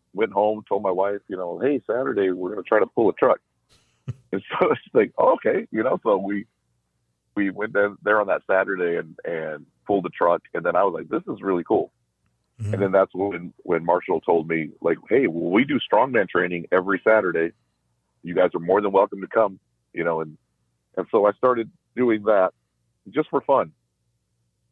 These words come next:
Speaker 1: And then we went and watched Marshall compete and got to see some, you know, really good strongmen. And then I was like, "Wow, that's, it's impressive to watch."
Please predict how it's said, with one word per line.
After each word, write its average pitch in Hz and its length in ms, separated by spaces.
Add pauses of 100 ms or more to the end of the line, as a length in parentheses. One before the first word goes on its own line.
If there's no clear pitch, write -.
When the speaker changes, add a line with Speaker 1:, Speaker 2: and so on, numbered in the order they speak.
(120)
Speaker 1:
And 92 440 (1040)
then 104 420
we 101 140
went 101 180
and 98 120
watched 95 280
Marshall 95 380
compete 147 460 (180)
and 85 600 (920)
got 95 160
to - 60 (100)
see 90 320
some, 85 260 (240)
you 87 140
know, 80 180 (1300)
really 95 260
good 85 220
strongmen. 87 520 (720)
And 78 520 (360)
then 82 120
I 90 60
was 82 100
like, - 160
"Wow, 85 460
that's, 87 220 (440)
it's - 200
impressive 92 500
to 92 80
watch." - 320